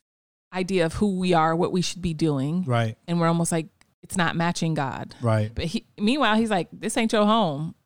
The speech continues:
Speaker 1: I'm trying to develop something in you.
Speaker 2: Yep.
Speaker 1: Like, chill out. You,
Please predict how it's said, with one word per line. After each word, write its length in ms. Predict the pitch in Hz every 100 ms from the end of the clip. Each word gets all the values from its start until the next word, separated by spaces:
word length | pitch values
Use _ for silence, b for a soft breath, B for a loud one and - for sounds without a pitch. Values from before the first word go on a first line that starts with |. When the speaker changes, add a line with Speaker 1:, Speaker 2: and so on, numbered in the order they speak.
| _ -
Speaker 1:
I'm 100 | 185
trying 200 | 208 202
to 40 |
develop 320 | 185 180 196
something 320 | 196 170 151 151
in 80 |
you. 200 | 135 67
Speaker 2:
Yep. 120 | - 120
Speaker 1:
Like, 160 | -
chill 260 | - - 196
out. 220 | 214 143
You, 200 | 190 220